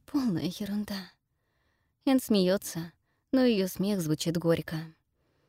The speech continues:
"Красота — это сила, и моя жизнь была бы куда легче, если бы я была так же хороша собой,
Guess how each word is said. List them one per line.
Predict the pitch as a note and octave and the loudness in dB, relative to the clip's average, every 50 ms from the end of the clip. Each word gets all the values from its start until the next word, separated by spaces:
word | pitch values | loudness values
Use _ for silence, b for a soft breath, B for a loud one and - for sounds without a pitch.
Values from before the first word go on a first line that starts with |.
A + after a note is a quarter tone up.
| _ _ _ _ _ _ _ | _ _ _ _ _ _ _
"Красота — | - - E4+ D#4 - - E4 - - E4+ E4+ C#4+ | -4 -4 -2 -2 0 0 -2 0 2 2 2 4
это | - - B3+ - C#4+ | 2 2 0 0 -2
сила, | - - - D#4+ D#4 C4+ G#3 F#3+ F#3 F#3 - _ _ _ _ _ _ _ _ _ _ | -4 0 2 4 4 4 4 0 -4 -10 -14 _ _ _ _ _ _ _ _ _ _
и | - E4 | 6 8
моя | D4+ D4+ D4 C#4+ | 8 8 8 6
жизнь | C4+ - D#4+ D#4 C#4 | 6 8 8 8 8
была | G#3+ A3+ B3 C4 B3 | 8 6 6 6 6
бы | G#3+ A#3 | 4 2
куда | - - B3 A3 A#3+ | 0 0 2 2 4
легче, | A#3+ A3+ C4+ C#4+ C4 - - - F#3+ F3 F#3 _ _ _ _ _ _ _ _ - | 4 2 2 0 -2 -2 -6 -6 -6 -8 -12 _ _ _ _ _ _ _ _ 0
если | E4 D#4 - - D4 | 0 2 4 4 4
бы | B3 C4+ | 4 4
я | C4 B3+ C#4+ C#4 | 4 4 4 4
была | A3 G#3+ A#3 A#3+ B3+ B3 A#3 | 4 4 2 2 2 0 0
так | - - C#4+ C#4+ B3 | 2 2 2 2 2
же | G#3 G3+ | 0 -2
хороша | - - G3+ G3 G#3 - C4 B3 A3+ | -2 0 0 0 2 2 2 0 2
собой, | - G#3+ G3 G3 B3+ C#4 C#4 A3+ F3+ - | 2 0 0 0 0 0 0 -2 -4 -8